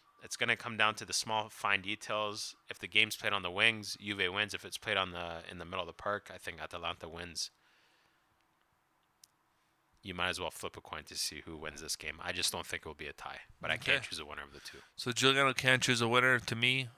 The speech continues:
Speaker 2: I think Atalanta are just the better team. And I think Atalanta could win on the wings and in the middle of the park. So for me, book Juve. Or no, whoa, whoa, book Atalanta.
Speaker 1: <laughs>
Speaker 2: Book Atalanta. Sorry. Atalanta's gonna win this game,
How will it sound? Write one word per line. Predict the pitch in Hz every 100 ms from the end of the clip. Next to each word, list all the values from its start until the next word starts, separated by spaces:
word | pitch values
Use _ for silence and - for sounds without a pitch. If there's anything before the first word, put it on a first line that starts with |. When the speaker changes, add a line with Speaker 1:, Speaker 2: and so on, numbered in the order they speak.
| -
Speaker 2:
I | 117
think | 123 113
Atalanta | 110 110 113 117 117
are | 110
just | 110 107 -
the | 110
better | 104 107 101
team. | - 110 110 - - - - - _ -
And | 110 107 107 107
I | 113
think | 127 123 110
Atalanta | 120 110 113 113
could | - 107
win | 110 110
on | 80 113
the | 104
wings | 107 147 170 - - -
and | 113
in | 110 107
the | 104
middle | 104 95 90 -
of |
the | 107
park. | - 95 95 -
So | - 104 101 - - - -
for | - 117
me, | 139 185 165 - _ _ _ _ _ _ _ _ _ _ _
book | 143 131 -
Juve. | 117 101 95 82 -
Or | 123 123
no, | 131 160 165 139
whoa, | 127
whoa, | 127 120 110
book | 117 123 117
Atalanta. | 113 110 107 104 107 98 - -
Speaker 1:
<laughs> | 123
Speaker 2:
Book | 127 131
Atalanta. | 127 117 113 101 98 95 -
Sorry. | - 113 101 92 - - _ - - - - -
Atalanta's | 123 127 127 123 110
gonna | 113 107
win | 104 101
this | 95 -
game, | 87 90